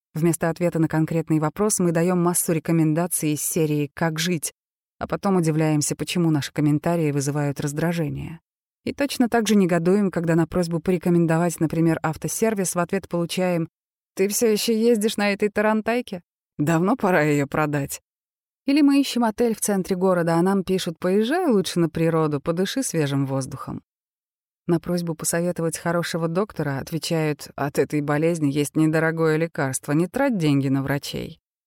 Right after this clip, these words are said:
Возможно, все эти советы сами по себе и неплохие, но они непрошеные, а значит, это вторжение в чужое личностное пространство.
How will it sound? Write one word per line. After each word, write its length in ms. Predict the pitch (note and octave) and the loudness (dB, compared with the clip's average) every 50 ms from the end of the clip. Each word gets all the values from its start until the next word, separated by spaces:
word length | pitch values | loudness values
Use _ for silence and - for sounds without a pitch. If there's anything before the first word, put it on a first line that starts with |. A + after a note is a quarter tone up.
| _ _ _ _ _ _ _ _ _ _ _ _ _ _ _ _ _ - | _ _ _ _ _ _ _ _ _ _ _ _ _ _ _ _ _ -6
Возможно, 500 | E3+ F3 A3 G#3 B3 C4+ C#4+ B3+ A#3+ A3+ | -4 0 2 4 4 4 4 4 2 0
все 220 | G3+ - A#3+ A#3+ | 0 0 0 0
эти 140 | G#3+ - G3 | 0 0 -2
советы 360 | - G3 F#3+ G#3+ A3 - F#3 | -2 0 0 0 0 -2 -4
сами 300 | - - G3+ G3+ G3 F3 | -4 -2 -2 -2 -2 -2
по 140 | - - D#3 | -4 -6 -6
себе 360 | - - E3 E3 D#3+ D3+ D3 | -6 -4 -2 -2 0 0 0
и 40 | C#3+ | 0
неплохие, 800 | D3+ C#3+ - F#3 F3+ F3+ - - - B3+ B3 G#3 D#3 C#3 C#3 - | 0 -2 -2 -4 -4 -4 -4 -2 -2 0 0 0 0 -2 -4 -4
но 180 | - F#3+ F#3 | -4 -2 -2
они 180 | F#3+ G3 G#3 G#3+ | -2 0 0 0
непрошеные, 800 | G#3 G3 F3 - G3+ G3+ F#3 - D3+ C3+ B2+ A#2+ G2 - - - _ _ _ _ _ _ | 0 0 -2 -4 -6 -6 -6 -6 -8 -8 -8 -8 -10 -12 -14 -18 _ _ _ _ _ _
а 140 | - D#3+ D#3 | -4 -4 -2
значит, 400 | C#3 C#3 C3+ C3+ - - A#3 - - | 0 0 -2 -2 -2 -4 -6 -6 -6
это 200 | A#3 A3+ - B3+ | -6 -6 -6 -6
вторжение 680 | - - C4 B3 G#3 F3+ E3 E3 E3 D#3+ E3 E3+ F3 | -4 -2 -2 -2 0 0 0 0 0 0 0 -2 -4
в 60 | - | -4
чужое 380 | - - F#3 D#3+ D#3 D3+ D3+ D3+ | -4 -4 -2 -2 0 0 0 0
личностное 580 | D3 C#3 C3 - - D#3 C#3+ - - D3 C#3 C3+ | -2 -4 -4 -6 -6 -6 -4 -4 -2 -2 -4 -2
пространство. 760 | - D3+ D3 - - - C3+ C3+ B2+ - - - - - | -4 -6 -6 -6 -6 -6 -8 -8 -8 -10 -12 -16 -18 -18